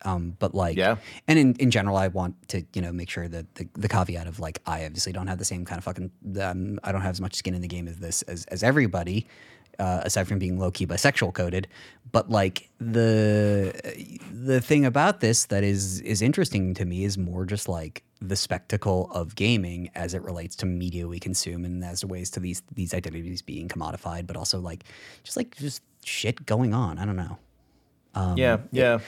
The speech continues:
Speaker 1: and, but I also don't wanna sound like a reactionary. Don't, you, you know, it's 'cause it makes you fucking sound, it makes you insane.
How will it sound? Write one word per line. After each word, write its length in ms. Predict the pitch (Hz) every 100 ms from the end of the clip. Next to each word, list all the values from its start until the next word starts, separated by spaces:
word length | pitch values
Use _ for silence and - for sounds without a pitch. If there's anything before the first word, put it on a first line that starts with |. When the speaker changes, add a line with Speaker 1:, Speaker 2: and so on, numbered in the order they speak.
| - -
Speaker 1:
and, 120 | 135
but 100 | 151
I 80 | 156
also 180 | 156
don't 280 | 147 127 127
wanna 180 | 110 113
sound 220 | - 90
like 100 | 98
a 60 | 120
reactionary. 560 | 147 170 - 82 76
Don't, 280 | 78 85 90 95
you, 80 | 87 -
you 140 | 95
know, 140 | 90
it's 200 | 90 -
'cause 200 | - 104
it 60 | 101
makes 200 | 90 -
you 60 | 95
fucking 320 | 92 98 95
sound, 240 | 73 82 -
it 100 | 92
makes 200 | 110 113
you 60 |
insane. 420 | 113 143 101 62